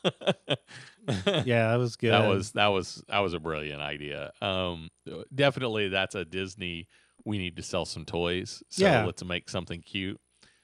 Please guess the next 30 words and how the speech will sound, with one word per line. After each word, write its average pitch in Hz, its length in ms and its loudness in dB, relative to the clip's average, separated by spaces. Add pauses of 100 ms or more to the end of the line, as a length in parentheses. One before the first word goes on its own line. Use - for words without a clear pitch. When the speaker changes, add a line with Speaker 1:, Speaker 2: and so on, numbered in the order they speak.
(200)
Speaker 2:
But, - 100 8
Speaker 1:
I - 40 6
Speaker 2:
you 214 140 4
know, 160 200 8
they 165 100 6
blended 156 360 4
in 113 160 4
okay. 101 460 -6
Speaker 1:
It, 180 160 -2
they 196 100 2
blended 180 380 0
o-, 156 200 6
in 160 140 -2
okay, 123 460 0
and 113 180 -4
they 117 80 0
weren't 110 340 0 (300)
so 104 240 0
Jar 95 300 -2
Jar 87 240 -6
Binks 80 400 -10
that 78 180 -8 (140)
it 90 120 -6
was 127 80 2
bad. 117 360 8
Speaker 2:
Oh, 110 280 2
my 98 160 -8
goodness. 101 400 -4
Speaker 1:
Which, 208 200 4
Speaker 2:
Yeah. 147 420 10